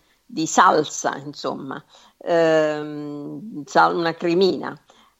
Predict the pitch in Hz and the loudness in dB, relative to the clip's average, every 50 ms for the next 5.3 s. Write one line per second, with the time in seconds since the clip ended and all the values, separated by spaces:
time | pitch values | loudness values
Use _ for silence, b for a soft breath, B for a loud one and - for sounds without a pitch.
0 | _ - - 196 - - 220 226 - 330 311 226 277 285 285 294 277 - 302 277 | _ -10 -10 -8 2 2 2 2 4 -2 -2 -2 -2 -2 -2 -2 0 -2 -2 -2
1 | - - _ _ - 170 165 170 180 185 185 - - - 170 156 165 170 165 156 | -4 -8 _ _ -2 -2 0 0 0 -2 -2 -4 -6 -2 0 0 2 0 -2 -4
2 | 151 - 170 135 - - _ _ - 170 - _ - - 135 127 135 - _ _ | -6 -10 -12 -14 -14 -14 _ _ -8 -8 -8 _ -6 -2 -2 -2 -2 -6 _ _
3 | _ - 233 262 339 381 - _ _ _ 185 175 170 160 - _ 190 175 165 151 | _ 0 0 0 0 -4 -12 _ _ _ -2 -2 -2 -2 -2 _ -2 0 0 0
4 | 135 135 135 135 - - 156 151 131 135 - - 135 - - - - _ _ _ | -2 -2 -4 -6 -6 -6 -4 -4 -4 -8 -4 -2 -2 -2 -2 -4 -10 _ _ _
5 | _ - - - - - | _ -2 -2 -2 -2 -8